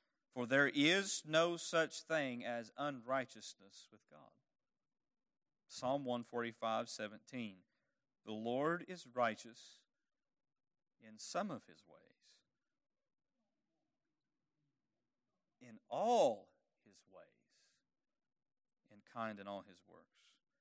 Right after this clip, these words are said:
So these are the practices of God. And one of the reasons that people object to or blame God for things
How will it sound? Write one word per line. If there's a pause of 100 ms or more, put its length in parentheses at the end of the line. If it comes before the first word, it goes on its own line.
(580)
So
these
are
the
practices
of
God.
And
one
of
the
reasons
that
people
object
to
or
blame
God
for
things